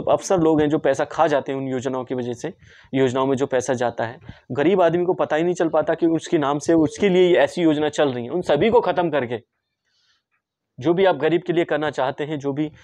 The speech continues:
नीचे तबके को ऊपर उठाना चाहते हैं, उस सभी के लिए उनको आगे बढ़ाने के लिए उस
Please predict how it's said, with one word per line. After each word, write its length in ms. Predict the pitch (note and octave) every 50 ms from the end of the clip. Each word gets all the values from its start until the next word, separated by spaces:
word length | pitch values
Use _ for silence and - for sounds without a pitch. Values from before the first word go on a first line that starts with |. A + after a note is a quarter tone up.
| _ -
नीचे 240 | C#3+ D3 E3 - F#3
तबके 280 | F#3 E3 D3 - E3+ D#3
को 120 | D3+ D#3+
ऊपर 220 | D3 C#3+ D#3 D#3+ D#3
उठाना 280 | - - D3 C#3 C#3
चाहते 280 | C3 C#3 B2 B2 - D#3
हैं, 140 | E3 - -
उस 240 | - F#3 A3+ A3+ -
सभी 280 | - D#3 C#3+ B2+ F3 G#3
के 140 | G#3+ G3+ D#3+
लिए 280 | C#3+ C3+ B2 G#2+ - _ _ _ _ _ _ _ _ _ _ _ _ _ _ -
उनको 220 | C3+ C#3+ D#3 E3+ E3+
आगे 240 | D3+ C#3+ C#3+ F#3 F#3+
बढ़ाने 320 | F3 E3 D#3+ D#3 E3+ F3+
के 120 | F3+ -
लिए 200 | F#3 G3 G#3 G#3 - - _ _ _ _ _ -
उस 320 | A#3+ C4 - - - -